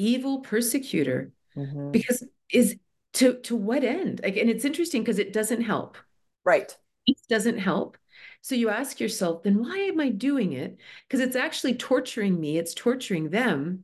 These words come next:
Speaker 2: Mm-hmm.
Speaker 1: And the reality is, in the world of agape, they were just being themselves.
Speaker 2: Mm-hmm.
Speaker 1: Whether we liked it or not, whether
Speaker 2: Right.
Speaker 1: unfortunately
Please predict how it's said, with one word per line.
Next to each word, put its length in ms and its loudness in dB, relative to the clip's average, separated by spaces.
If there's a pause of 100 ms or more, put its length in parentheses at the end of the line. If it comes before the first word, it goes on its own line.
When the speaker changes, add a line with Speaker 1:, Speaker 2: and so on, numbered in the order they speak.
(140)
Speaker 2:
Mm-hmm. 420 -6 (380)
Speaker 1:
And 100 -4
the 60 0
reality 600 0
is, 280 -2
in 180 0
the 80 2
world 260 2
of 120 2
agape, 720 0 (1040)
they 160 0
were 200 2
just 360 -4
being 240 2
themselves. 840 -2 (180)
Speaker 2:
Mm-hmm. 380 -6 (140)
Speaker 1:
Whether 140 2 (140)
we 60 0
liked 300 0
it 80 0
or 100 0
not, 420 0
whether 300 0
Speaker 2:
Right. 80 -2
Speaker 1:
unfortunately 760 -2